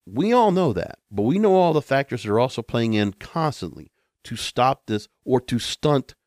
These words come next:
the inevitable, because we know that's what's happening. I've talked more than enough on this program about the amount of lobbying money being put, being put out there.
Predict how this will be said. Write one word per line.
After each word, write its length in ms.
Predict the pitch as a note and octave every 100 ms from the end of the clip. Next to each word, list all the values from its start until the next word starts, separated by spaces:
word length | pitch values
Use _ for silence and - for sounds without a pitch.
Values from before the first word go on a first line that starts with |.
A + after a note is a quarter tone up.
| _ _ -
the 140 | B2
inevitable, 580 | A#2 A#2 G#2 D#2 - - _ _ _ _ _ _ _ _
because 300 | B2 A#2+ C#3
we 140 | B2 E3+
know 220 | G3 G#3+
that's 200 | D#3+ -
what's 160 | F2+ -
happening. 380 | - - - _ _ _
I've 180 | G2+ G2+
talked 260 | - G#2+ F#2
more 200 | F#2 C3
than 80 |
enough 180 | D#3+ D#3
on 80 | D3
this 120 | D3
program 580 | - B2+ G2+ G2 F#2+ C3 _ _ _ _ _ _
about 240 | G2+ F#2 F#2
the 60 |
amount 220 | F#2+ G2
of 80 | B2
lobbying 340 | C3 C3 C3 B2+
money 200 | B2+ C3+
being 160 | C#3
put, 220 | C3 C#3+
being 160 | C3 C3+
put 140 | - C3
out 200 | A2 -
there. 220 | G#2+